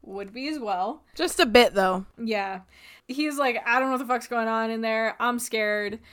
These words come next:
Speaker 1: Let's call the police." So that's exactly what they did.
Speaker 2: <laughs> Okay.
Speaker 1: When the police arrived, they investigated the house, but they couldn't find anybody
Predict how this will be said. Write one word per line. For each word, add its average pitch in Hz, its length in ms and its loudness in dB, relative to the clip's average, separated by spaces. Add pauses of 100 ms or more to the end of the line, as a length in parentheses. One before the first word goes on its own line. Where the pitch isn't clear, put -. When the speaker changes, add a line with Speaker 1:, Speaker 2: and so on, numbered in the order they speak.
(280)
Speaker 1:
Let's 240 260 0
call 226 240 2
the 208 100 -6
police." - 640 -10
So 254 180 -4
that's 277 220 0
exactly 269 420 -4
what 269 160 -4
they 370 100 -2
did. 302 280 2
Speaker 2:
<laughs> 480 40 8 (640)
Okay. 254 520 0
Speaker 1:
When 262 180 0
the 262 260 2
police 285 320 -2
arrived, 220 560 2
they 214 180 -4
investigated 214 600 -2
the 185 80 -8
house, 196 400 -4
but 226 160 -8
they 226 100 -4
couldn't 226 300 -8
find 202 340 -6
anybody 254 640 -8